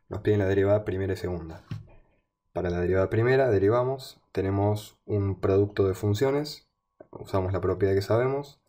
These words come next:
Primero derivamos el primer término, uno, multiplicamos por el segundo sin derivar, y a esto le sumamos el primero sin derivar por la derivada del segundo,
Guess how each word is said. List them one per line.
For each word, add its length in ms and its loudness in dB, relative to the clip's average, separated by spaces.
Primero 380 2
derivamos 760 -2
el 600 0
primer 360 0
término, 600 -2
uno, 300 0
multiplicamos 600 0
por 120 -2
el 80 0
segundo 520 0
sin 200 -2
derivar, 540 0
y 80 2
a 40 2
esto 160 -4
le 100 0
sumamos 720 -4
el 300 0
primero 380 0
sin 180 -2
derivar 500 0
por 200 0
la 160 0
derivada 260 -2
del 80 -2
segundo, 640 -2